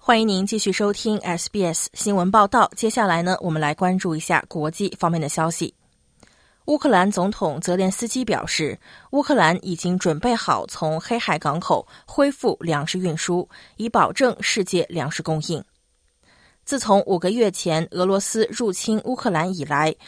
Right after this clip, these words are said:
俄罗斯一直封锁着粮食安全通道。在联合国的帮助下，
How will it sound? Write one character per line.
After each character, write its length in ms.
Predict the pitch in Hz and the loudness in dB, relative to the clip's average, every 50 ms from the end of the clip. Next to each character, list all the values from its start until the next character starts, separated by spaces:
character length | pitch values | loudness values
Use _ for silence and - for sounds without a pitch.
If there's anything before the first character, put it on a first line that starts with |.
| - - - _ - | -20 -20 -20 _ 0
俄 80 | 233 240 | 2 2
罗 140 | 262 277 | 4 2
斯 220 | 285 - - 277 - | 0 0 -2 -4 -2
一 140 | - 294 277 | -2 -2 -4
直 160 | 220 - 185 190 | -2 -2 -4 -2
封 260 | - 269 269 285 294 | -2 -2 -2 -2 -2
锁 240 | - - 185 120 - | -2 -2 -2 -2 0
着 200 | - 160 156 - | 0 0 0 0
粮 340 | - 170 165 151 147 151 170 | -2 -2 -2 -2 0 0 -2
食 160 | - - 220 190 - | -2 -2 -2 -2 -2
安 180 | 196 196 190 202 | 0 0 0 0
全 180 | - 175 139 156 | 0 -4 -6 -4
通 200 | - 180 175 185 | -4 -4 -2 0
道。 240 | 196 180 139 - - _ _ _ _ _ _ _ - - _ _ | 2 2 0 0 -2 _ _ _ _ _ _ _ -20 -20 _ _
在 260 | _ - 240 214 196 185 | _ 2 4 6 6 6
联 200 | 190 190 190 190 | 4 2 2 0
合 120 | - 190 | 0 -2
国 220 | 185 - 170 160 | -2 0 0 0
的 240 | 165 185 170 160 156 | 2 2 2 2 2
帮 180 | 170 170 170 180 | 2 2 2 0
助 140 | - 165 160 | 0 -2 -4
下， 320 | - 180 165 147 143 | 0 2 2 2 2